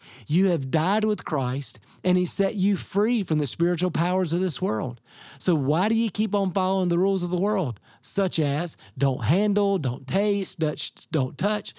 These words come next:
Such rules are mere human teachings about things that deteriorate as we use them. These rules may seem wise because they require strong development, pious self-denial, severe bodily discipline,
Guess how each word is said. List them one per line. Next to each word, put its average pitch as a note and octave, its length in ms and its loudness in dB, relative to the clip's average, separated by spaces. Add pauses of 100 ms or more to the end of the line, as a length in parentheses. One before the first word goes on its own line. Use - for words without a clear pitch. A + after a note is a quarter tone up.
(240)
Such G#3+ 440 -2
rules G#3 320 2
are D3 100 2
mere F3+ 400 2
human F3 360 0
teachings F3 520 -2
about C#3 320 -2 (120)
things D#3 380 -2 (300)
that F3 220 0
deteriorate D3 1500 0
as D#3 260 -2
we F3+ 140 0
use G3 280 -2
them. B2 320 -6
These G3 340 0
rules A3 340 0
may A3 160 2
seem A3+ 320 -2
wise A#3 500 -2 (440)
because D3 240 2
they E3+ 100 4
require G3+ 480 2
strong G3+ 800 0
development, G#3 640 0 (260)
pious G3+ 560 2
self-denial, G3 1040 0 (160)
severe E3 560 2
bodily F#3+ 480 0
discipline, F3+ 540 -2